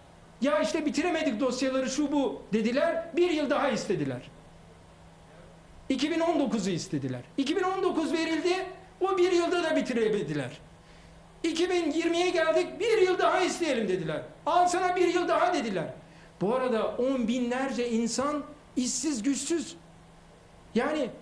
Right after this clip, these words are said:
bakın, çocuğunun engelli aylığını alacak, gidiyor,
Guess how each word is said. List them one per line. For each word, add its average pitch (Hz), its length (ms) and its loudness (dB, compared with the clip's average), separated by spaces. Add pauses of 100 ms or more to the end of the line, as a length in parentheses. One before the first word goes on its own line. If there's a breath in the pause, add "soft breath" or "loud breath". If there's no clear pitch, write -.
(180)
bakın, 269 260 0
çocuğunun 320 580 0
engelli 302 640 2
aylığını 330 560 2
alacak, 339 520 2 (580)
gidiyor, 381 420 0